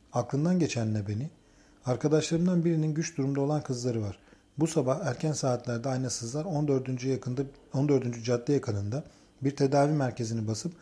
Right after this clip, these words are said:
kızları bir sürü şeyle suçlamış. Suçlamalar kaldırılırsa o arkadaşım çok mutlu olacak. Para da alınmış, on iki bin nakit. Arkadaş buna da bozuk.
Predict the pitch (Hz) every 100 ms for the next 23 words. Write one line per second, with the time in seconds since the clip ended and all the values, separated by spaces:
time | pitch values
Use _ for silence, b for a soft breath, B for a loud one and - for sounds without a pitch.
0 | B B - 135 160 160 165 - 151 147
1 | 127 110 110 - 104 95 - B B B
2 | B - - 127 160 156 175 165 156 143
3 | 147 165 185 - 127 - 151 151 143 131
4 | 123 160 156 147 123 - 120 110 104 107
5 | - b b b - 135 175 131 110 107
6 | 101 - 185 156 117 110 110 120 120 -
7 | - B B B - 131 127 156 160 -
8 | 147 139 113 110 98 -